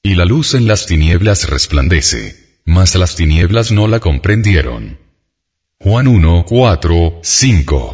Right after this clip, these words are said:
Todo posible rayo de luz que apuntaba hacia la venida del Cordero de Dios había sido dado al pueblo una vez escogido, pero no les aprovechó. Jesús dijo, "Si la luz que en ti hay,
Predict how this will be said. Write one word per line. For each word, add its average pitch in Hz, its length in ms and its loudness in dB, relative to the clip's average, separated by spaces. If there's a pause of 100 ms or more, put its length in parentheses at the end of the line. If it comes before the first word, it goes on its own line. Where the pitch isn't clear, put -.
(960)
Todo 117 320 2
posible 98 520 2
rayo 131 320 0
de 98 100 2
luz 98 260 0
que 107 140 0
apuntaba 107 640 0
hacia 95 240 0
la 95 100 0
venida 107 420 2
del 107 160 0
Cordero 82 380 2
de 90 100 2
Dios 82 320 0
había 80 380 0
sido 107 320 0
dado 85 340 2
al 76 180 0
pueblo 117 340 0
una 107 180 0
vez 113 220 0
escogido, 90 920 -2 (200)
pero 78 260 2
no 90 180 2
les 107 220 -2
aprovechó. 87 680 -2 (460)
Jesús 101 460 0
dijo, 64 760 -6
"Si - 220 -2
la 87 140 2
luz 95 280 0
que 87 140 0
en 71 140 0
ti 117 160 0
hay, 85 320 0